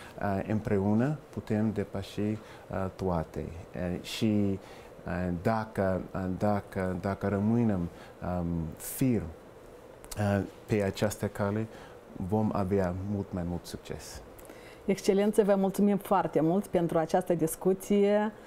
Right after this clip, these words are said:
Speaker 2: și vă urăm succese. Când părăsiți Republica Moldova?
Speaker 1: În două zile.
Speaker 2: În două zile?
Speaker 1: Da.
Speaker 2: Succese mari în continuare și vă mai așteptăm aici la Chișinău și în Republica Moldova și cu alte ocazii.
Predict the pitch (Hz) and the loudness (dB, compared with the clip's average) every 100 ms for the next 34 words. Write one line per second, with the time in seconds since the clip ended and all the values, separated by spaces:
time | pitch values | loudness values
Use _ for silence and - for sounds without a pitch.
0 | - - - - 196 214 196 214 226 - | -18 -18 -12 0 4 6 6 4 4 2
1 | 185 - 214 220 - 233 220 - 233 196 | 0 4 4 4 4 4 4 4 2 6
2 | 175 151 156 - 127 127 127 135 135 117 | 4 4 2 0 0 0 -2 -2 -2 -2
3 | 117 117 113 127 - - - - - 98 | -2 -4 -6 -6 -12 -18 -20 -20 -10 -6
4 | 95 107 110 90 82 76 76 - - - | 0 2 2 0 -6 -10 -14 -18 -18 -18
5 | - - - 202 202 262 262 302 247 170 | -16 -14 2 6 8 6 6 4 4 2
6 | 113 90 90 - - - - - - 220 | 0 -8 -10 -14 -16 -2 0 2 6 6
7 | 220 196 196 202 190 190 180 190 185 190 | 6 6 4 4 4 2 2 4 4 6
8 | 214 233 233 - 240 226 240 233 220 214 | 6 6 4 4 4 6 6 6 4 4
9 | 214 - 220 240 262 254 254 - 190 202 | 2 4 4 4 4 0 -4 0 2 2
10 | - 202 185 - - 185 202 - 196 170 | 4 2 2 -4 2 4 4 2 2 4
11 | 160 190 190 190 180 160 160 190 190 190 | 2 2 2 2 2 2 4 4 2 0
12 | - 165 123 127 123 123 180 196 208 | 0 2 4 4 2 2 0 2 0